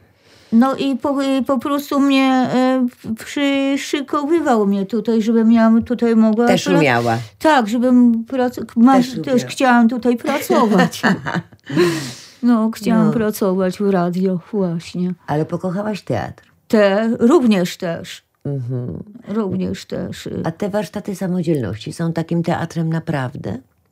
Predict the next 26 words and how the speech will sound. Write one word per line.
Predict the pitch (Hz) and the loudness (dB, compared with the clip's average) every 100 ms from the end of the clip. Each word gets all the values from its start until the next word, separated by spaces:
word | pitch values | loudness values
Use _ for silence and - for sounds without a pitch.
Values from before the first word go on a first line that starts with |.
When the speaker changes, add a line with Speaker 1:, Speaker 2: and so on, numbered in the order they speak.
| 220 | 0
Speaker 1:
Y, | 226 220 214 226 | 2 2 2 2
no | 208 240 254 | 4 4 2
to | 285 | -2
jest, | 269 262 254 | 0 0 -2
Speaker 2:
Takim | - 262 151 | -4 -2 0
Speaker 1:
y, | 143 | 0
Speaker 2:
życie | 170 185 | -2 -2
to | 170 170 | -2 0
nie | 165 170 | 0 0
teatr, | 185 151 131 | -2 -2 -4
jak, | 131 - - - | -10 -12 -20 -18
e, | - | 0
Krzysztof | 196 220 | 2 2
Stachurę | - 240 - 127 131 | 2 2 2 -2 -6
Speaker 1:
<laughs> | - | -6
Speaker 2:
słyszymy, | - - 78 85 - - | -8 -6 -10 -12 -14 -14
co? | - 220 | -2 2
Speaker 1:
Nie, | 190 175 202 202 107 208 | 2 2 0 0 -2 -2
y, | |
życie | 208 226 - | 0 0 0
to | 175 | 0
Speaker 2:
Albo | 139 208 | 2 4
Speaker 1:
nowela. | 202 220 233 208 185 - - | 4 6 4 4 2 -2 0
Speaker 2:
teatr. | 233 240 - | 2 0 -2
Mm, | 151 147 147 160 - | -6 -6 -8 -12 -6
dobrze. | 147 123 - | -2 -2 -6